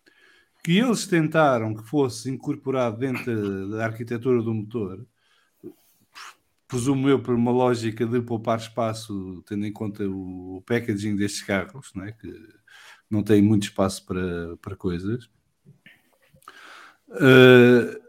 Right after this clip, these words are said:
e a bomba é que avariou e desfez <laughs> e, e caiu no motor e, e causou os problemas. Agora, pa-, o motor era recuperável, só que para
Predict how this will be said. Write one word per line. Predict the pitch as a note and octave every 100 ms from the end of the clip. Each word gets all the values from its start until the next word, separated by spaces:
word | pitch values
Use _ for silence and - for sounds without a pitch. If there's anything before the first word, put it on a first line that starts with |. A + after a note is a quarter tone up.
| -
e | E3 E3+ F3+
a | F3
bomba | F3 F#3+ F#3+ G3
é | F3 F#3+
que | G3 F#3+
avariou | F3+ F3+ F3+ F3+ F#3+ G#3 A#3 -
e | F#3
desfez | - - - G3+ G#3 - -
<laughs> | - A#3 G#3+ G3+ F3+ E3+
e, | E3 A#3 F3+ F3+ - _
e | E3+
caiu | F3+ F#3+
no | F#3+ F#3
motor | F3 G3+ G#3 G#3+
e, | G#3+ G#3 G3+ G3
e |
causou | G3 G3+ F#3+ G3
os | F#3+
problemas. | - G#3 G#3 F3+ E3+ - - - - _ _ _
Agora, | F#3 G3 C3
pa-, | A2+ F3+ F#3 - - _ _ -
o | F#3+
motor | F#3+ G#3 F3+
era | D#3 C#3
recuperável, | B2+ - C3+ B2 A#2 G#2 G#2+ C#3
só | D3 - A#2
que | - C#3+ A2+
para | A2 D#3+